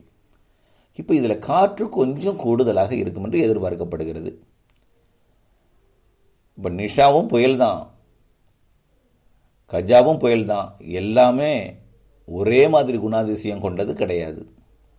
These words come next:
அதே போல ஒக்கி ஒரு வகை பு-, ஒக்கி புயலோ,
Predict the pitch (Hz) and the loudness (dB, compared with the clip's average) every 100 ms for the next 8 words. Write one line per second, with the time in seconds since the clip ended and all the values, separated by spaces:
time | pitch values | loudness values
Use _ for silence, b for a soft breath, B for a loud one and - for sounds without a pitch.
0 | _ _ _ _ _ _ _ _ _ _ | _ _ _ _ _ _ _ _ _ _
1 | _ - 82 110 117 104 107 101 135 120 | _ -10 0 2 2 2 0 -2 0 2
2 | 110 107 110 104 101 113 98 117 135 113 | 2 2 2 0 -4 -4 -6 -6 -6 -2
3 | 104 107 | 0 0